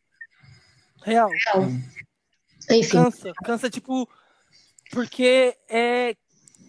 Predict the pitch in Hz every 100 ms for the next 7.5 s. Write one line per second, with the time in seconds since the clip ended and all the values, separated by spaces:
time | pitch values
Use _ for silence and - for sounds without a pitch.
0 | - 233 262 277 277 269 262 - 302 320
1 | 466 - 330 262 233 233 233 226 - -
2 | - 202 165 - - _ - 294 330 403
3 | 508 - 381 - 269 220 294 - 294 285
4 | 294 320 - 294 - 311 - 311 294 302
5 | 254 156 202 233 233 254 254 247 262 254
6 | 262 311 339 285 269 254 254 269 254 254
7 | - 247 254 269 165